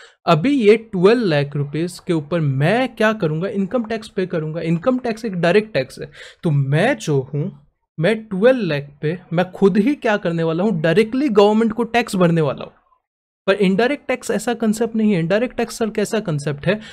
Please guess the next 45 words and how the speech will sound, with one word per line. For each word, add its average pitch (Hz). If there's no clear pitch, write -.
आप 220
डेयरी 160
मिल्क 233
सिल्क 220
लेने 170
गए, 170
for 180
example, 156
हंड्रेड 156
रुपीज 151
की 220
कोई 165
भी 196
शॉप -
पे, -
जनरल 156
स्टोर -
पे, -
जब 233
आप 233
वो 254
सौ 165
रुपये 233
का 233
पेमेंट 175
कर 143
रहे 135
हो 135
ना, 185
तो 196
उसमें 208
आप -
टैक्स 214
के 269
कंपोनेंट 214
का 233
भी 214
पेमेंट 196
वो 208
कर 202
रहे 180
हो 143
शॉप 143
वाले 135
को। -